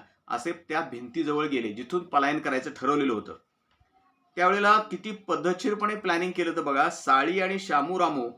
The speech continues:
हे भिंतीकडं तोंड करून बसले, एस बी पाटील हे त्या दोघांच्या खांद्यावर बसून नागनाथ अण्णा एस बी पाटील यांच्या खांद्यावर चढले. नियोजनाप्रमाणे पहिली जोडी उभी राहिली,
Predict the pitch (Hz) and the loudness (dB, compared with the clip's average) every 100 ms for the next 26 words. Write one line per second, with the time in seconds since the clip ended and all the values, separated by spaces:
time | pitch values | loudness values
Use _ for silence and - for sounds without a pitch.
0 | _ _ _ 165 190 151 127 131 190 190 | _ _ _ 0 0 0 -4 -4 -4 -2
1 | 185 190 175 165 165 175 175 143 135 156 | -2 -2 -2 -4 -2 -2 -2 -2 -2 -2
2 | 104 - _ _ _ _ - 143 143 160 | -2 -4 _ _ _ _ -8 -6 -6 -6
3 | 220 208 180 - 190 190 - 185 190 190 | -6 2 2 2 -2 -2 0 0 2 0
4 | 160 147 165 175 185 180 - 135 151 190 | 0 0 0 0 -4 -6 -6 -4 2 2
5 | 190 165 - 127 104 - _ _ _ _ | 2 -2 -2 -4 -4 -12 _ _ _ _
6 | _ _ _ _ 123 135 135 160 196 190 | _ _ _ _ -4 -2 2 4 4 2
7 | 160 156 165 - 135 123 151 208 180 - | 2 4 4 2 -4 -4 -6 0 0 2
8 | 185 190 147 135 131 185 180 143 135 143 | -2 -2 -4 0 0 0 0 0 4 4
9 | 147 135 117 92 82 _ _ _ _ _ | 2 -2 -6 -6 -10 _ _ _ _ _
10 | _ _ _ - 127 165 202 202 208 208 | _ _ _ -10 0 4 4 6 4 4
11 | 196 190 202 196 156 156 220 190 190 190 | 4 2 2 2 2 2 0 2 4 4
12 | 156 180 165 139 139 | 4 4 4 4 0